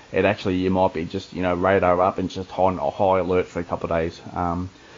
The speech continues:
especially for those really chasing some good rank to finish out the season. All right, Jep, so the other thing I just want to add in here is that, you know,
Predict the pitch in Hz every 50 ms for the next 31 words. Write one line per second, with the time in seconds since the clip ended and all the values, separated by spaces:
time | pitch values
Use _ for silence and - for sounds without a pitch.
0 | - - - - - 175 170 - 160 117 98 113 110 104 101 101 101 113 110 107
1 | 107 101 101 - 110 95 98 - - 95 92 90 - - 95 92 90 85 - 98
2 | 92 - - - 95 92 87 90 87 - - 82 - - 92 87 85 - 95 87
3 | - - 78 - 92 92 90 87 85 85 85 - - - - - - 131 127 113
4 | - 143 135 - - 143 135 131 123 123 147 151 160 175 190 170 - 151 127 120
5 | 117 110 107 - - 117 107 98 - - - - 101 107 107 104 101 - - 104
6 | 98 98 98 95 98 95 104 98 87 76 95 101 92 92 90 -